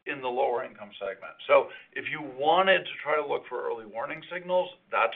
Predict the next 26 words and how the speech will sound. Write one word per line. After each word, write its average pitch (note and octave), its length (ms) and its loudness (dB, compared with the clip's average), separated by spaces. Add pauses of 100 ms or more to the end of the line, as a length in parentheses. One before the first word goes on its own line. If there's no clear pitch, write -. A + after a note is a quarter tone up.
where B2+ 140 -2
you B2+ 180 -4
would A2+ 240 -8
see C#3+ 140 -4
it. F3 180 0
But A#2 120 0
I A#2 160 2
think C#3+ 180 -10
there's A#2+ 220 -4 (440)
really E3 360 2
still D#3 180 2
a B2+ 80 -4
big B2 140 -4
question C#3 400 -4
about A2+ 180 0
whether A#2 160 -6
that's A#2+ 300 -4
simply B2+ 500 -12
normalization A#2+ 1200 -2 (240)
or A#2+ 160 0
whether A#2+ 260 2
it's A#2 140 -4
actually A#2 640 -2 (100)
an B2 100 -8
early A2+ 260 -2
warning A#2 340 -4